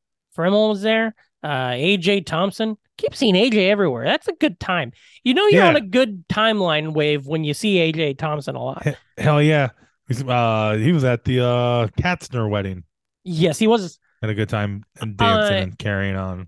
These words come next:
Speaker 1: yeah, he's, he's just a good vibe to be around. Um, but yeah, I had a fun set. I got this, I got a couple new jokes I really like.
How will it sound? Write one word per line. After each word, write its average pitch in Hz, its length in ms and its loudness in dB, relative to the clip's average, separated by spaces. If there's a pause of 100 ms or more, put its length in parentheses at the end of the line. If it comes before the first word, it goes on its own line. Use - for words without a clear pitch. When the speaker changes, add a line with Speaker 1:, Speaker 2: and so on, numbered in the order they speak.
(120)
Speaker 1:
yeah, 165 280 -4
he's, 226 200 0
he's 247 300 -2
just 190 160 -6
a 196 40 -8
good 175 240 -4
vibe 147 380 -6
to 160 60 -6
be 151 140 -2
around. 170 480 0 (360)
Um, 185 760 0 (920)
but 180 300 -2
yeah, 180 220 2
I 160 60 -2
had 196 200 0
a 190 40 0
fun 202 220 -2
set. 196 220 0
I 190 100 0
got 226 180 0
this, 214 240 -6
I 190 60 -6
got 226 160 -2
a 226 40 -4
couple 208 220 -4
new 190 160 2
jokes 160 340 -2
I 160 60 2
really 160 340 0
like. 143 440 -4